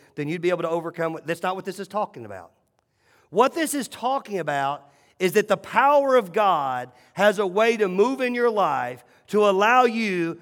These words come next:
though you may be looked at as one thing, you can be for something else. I'll kinda let the cat out of the bag early before we dive into it.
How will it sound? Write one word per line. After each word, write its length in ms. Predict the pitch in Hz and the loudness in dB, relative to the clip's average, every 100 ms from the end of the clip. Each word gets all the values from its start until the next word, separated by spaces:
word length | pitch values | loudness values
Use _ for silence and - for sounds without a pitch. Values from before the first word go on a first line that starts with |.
| - - | -16 2
though 140 | 202 | 2
you 260 | 185 240 247 | 2 0 4
may 220 | 233 196 | 4 2
be 260 | 170 208 | -4 -4
looked 560 | 165 151 180 285 302 - | -4 0 8 8 6 -2
at 240 | 262 247 | 0 0
as 260 | 185 190 156 | 0 -4 -4
one 360 | 170 254 226 - | -2 -2 -2 -4
thing, 580 | 160 143 135 127 135 _ _ _ _ - | -4 -4 -4 -8 -14 _ _ _ _ -8
you 160 | 196 | -6
can 200 | 202 190 | -2 -4
be 160 | 180 185 | -4 -8
for 520 | - - 233 220 190 | -6 0 2 2 0
something 460 | 196 185 175 175 160 | -4 -8 -6 -8 -6
else. 540 | 123 87 - - _ _ _ _ _ _ _ _ _ _ _ _ _ | -8 -12 -20 -20 _ _ _ _ _ _ _ _ _ _ _ _ _
I'll 180 | 120 123 | -4 -4
kinda 320 | 160 151 143 | -4 -4 -2
let 180 | 151 151 | -4 -6
the 80 | 147 | -6
cat 220 | 160 156 | -2 0
out 120 | 156 | 0
of 40 | |
the 80 | 160 | -2
bag 240 | 156 156 151 | -4 -4 -4
early 300 | 160 165 160 | -4 -4 -6
before 180 | 165 | -6
we 100 | 160 | -6
dive 280 | 156 156 156 | -4 -4 -4
into 340 | 175 160 143 113 | -6 -8 -10 -10
it. 160 | 98 | -12